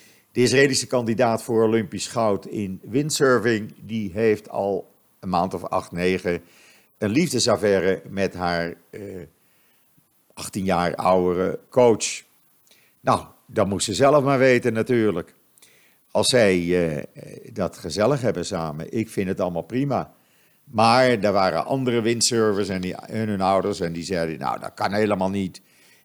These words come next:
Wat is dat nou? Zij krijgt een voorkeursbehandeling." Eh, en dat, eh, dan vinden wij dat alle, eh, alle, eh,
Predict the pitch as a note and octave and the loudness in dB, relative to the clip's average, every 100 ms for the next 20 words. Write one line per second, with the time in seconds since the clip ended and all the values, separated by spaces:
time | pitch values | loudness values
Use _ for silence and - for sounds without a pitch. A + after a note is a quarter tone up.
0 | - D#2+ C#2 A2 - A2+ G#2+ G#2+ G2+ G2 | -12 -10 -6 -4 0 0 2 2 2 2
1 | G2 F2+ F2+ E2+ G2+ - C3 A2 - A2 | 0 -2 -4 -4 -8 -4 0 0 0 -2
2 | F#2+ G2 F2+ G2+ F#2+ G2 G2 F#2+ F#2 _ | -2 -4 -2 -2 -2 0 0 -2 -8 _
3 | _ - - - _ C#3+ D3 A#2 A2 G#2 | _ -20 -20 -20 _ -6 0 4 4 2
4 | - - _ _ _ _ _ _ - - | -4 -16 _ _ _ _ _ _ -16 -8
5 | G#2+ F2+ E2 D2+ F#2 F2+ D#2 F#2 - G#2+ | -4 -2 -4 -4 -4 -2 -4 -6 -6 -4
6 | F2 F2 D#2+ F2+ G#2 G2+ G2+ G2 - - | -2 0 0 0 2 4 4 2 -2 -10
7 | A2+ F#2 F#2 - - - - G#2+ G2 G2 | -10 -10 -10 -14 -18 -20 -14 -8 -6 -6
8 | - - G#2 G2 G2 C2+ | -8 -10 -10 -10 -10 -12